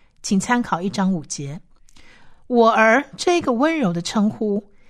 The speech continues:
意味着父亲将儿子视为自己的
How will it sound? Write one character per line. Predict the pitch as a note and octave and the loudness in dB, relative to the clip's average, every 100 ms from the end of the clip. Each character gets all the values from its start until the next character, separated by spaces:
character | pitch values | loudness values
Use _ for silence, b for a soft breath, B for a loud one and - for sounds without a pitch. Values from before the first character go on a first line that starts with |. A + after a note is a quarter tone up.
| - - | -12 0
意 | D#4 | 2
味 | C4+ A3+ | 2 0
着 | F#3+ | -6
父 | - D#4 C4+ | -6 -4 -2
亲 | - B3 | -2 -2
将 | A#3 A#3 A#3+ | 0 0 0
儿 | F#3 F#3 | -2 -2
子 | - E3+ D#3+ | -4 -10 -8
视 | - - D#4 | -4 -2 0
为 | G#3+ F#3+ | 0 -2
自 | - A#3 | -4 -6
己 | E3+ | -6
的 | D3+ D3+ | -8 -10